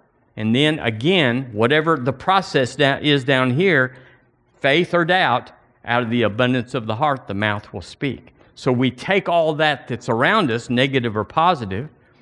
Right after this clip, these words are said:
good or bad, truth or lie, and we process it, and suddenly how we process that in our heart, how it comes out once it's made the circuit,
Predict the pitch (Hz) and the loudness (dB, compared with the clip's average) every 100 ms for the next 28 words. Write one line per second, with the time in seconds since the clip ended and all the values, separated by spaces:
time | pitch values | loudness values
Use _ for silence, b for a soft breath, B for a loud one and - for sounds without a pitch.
0 | b 110 113 139 139 120 110 107 131 127 | b -6 0 2 2 2 2 2 0 -2
1 | - 139 156 147 131 110 120 135 147 95 | -2 0 0 2 0 0 0 2 2 2
2 | 110 - b b b b 110 110 117 110 | 0 -6 b b b b -2 0 0 -4
3 | - 185 226 - 123 104 - 120 - b | -2 0 0 0 0 0 -2 -6 -6 b
4 | b b 110 110 - 202 196 143 131 131 | b b -4 -4 0 2 4 4 4 2
5 | 123 123 113 104 - 151 196 202 208 202 | -2 -4 -8 -8 -4 0 2 2 0 -2
6 | - 190 175 - 165 151 - 156 143 131 | -2 0 0 -2 -2 -2 0 0 2 2
7 | 127 120 151 170 113 101 - b b - | 2 2 2 2 0 -4 -14 b b -2
8 | 151 160 156 139 - 160 147 156 156 151 | 2 4 2 0 -2 0 0 0 0 0
9 | 131 147 - 131 - 147 147 113 107 175 | -2 -2 -4 -12 -4 0 0 -2 -4 0
10 | 170 - | 0 -2